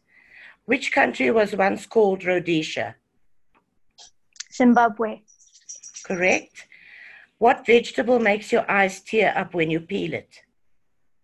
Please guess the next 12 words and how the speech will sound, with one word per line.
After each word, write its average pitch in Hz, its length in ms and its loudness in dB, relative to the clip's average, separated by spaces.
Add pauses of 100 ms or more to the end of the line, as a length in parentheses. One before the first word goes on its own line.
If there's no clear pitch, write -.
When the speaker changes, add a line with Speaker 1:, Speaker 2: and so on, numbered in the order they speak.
(680)
Speaker 2:
Onion. 233 580 -2 (680)
Speaker 1:
Correct. 175 680 -2 (1300)
Which 262 260 -4
late 220 240 2
singer 226 380 0
was 208 260 0
known 190 280 0
as 165 160 0
the 190 80 -6
King 196 240 -2
of 170 240 -6
Pop? 165 340 -4